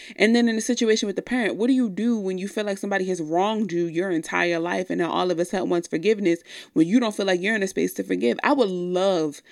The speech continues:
to hear from you guys. Again, D E M C H A K R A S at gmail dot com, D E M C H A K R A S, um, on Instagram.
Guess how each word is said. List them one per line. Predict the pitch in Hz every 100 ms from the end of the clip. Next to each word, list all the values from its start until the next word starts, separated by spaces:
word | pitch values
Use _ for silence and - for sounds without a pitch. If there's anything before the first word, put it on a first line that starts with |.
| - - _ -
to | 190
hear | 190 175
from | 175
you | 170 160
guys. | 160 156 151
Again, | 160 165 165
D | 202 196 180
E |
M | 175
C | 170 180 165
H | 165 -
A | 165
K | 156 - -
R | - -
A | - -
S | - 160 -
at | 160 156
gmail | 165 170 165 160 151
dot | 156 160
com, | - 196 185 196 - - -
D | 196 208 165
E |
M | 175
C | - 175
H | - -
A | 165
K | 160 -
R | - 160
A | - -
S, | 170 170 - - -
um, | 160 156
on | - -
Instagram. | 170 165 170 165 160 156